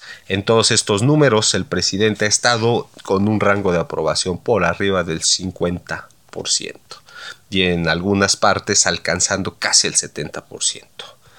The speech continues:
Ahora, ya para finalizar, como ha sucedido en elecciones pasadas,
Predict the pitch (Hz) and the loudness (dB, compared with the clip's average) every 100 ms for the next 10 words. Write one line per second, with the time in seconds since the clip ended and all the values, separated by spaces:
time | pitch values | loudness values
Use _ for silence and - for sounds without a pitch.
0 | - - - 90 85 92 131 180 147 - | -20 -12 0 2 2 2 2 4 2 2
1 | 117 110 104 - 117 107 - 95 98 - | 2 2 2 2 2 0 -2 0 2 0
2 | 101 - 95 110 101 85 78 82 - 98 | 0 0 0 0 0 0 -2 -4 -2 -2
3 | 95 92 - - - _ 117 - 101 82 | 0 0 0 0 -6 _ 0 2 2 0
4 | 85 - | 0 0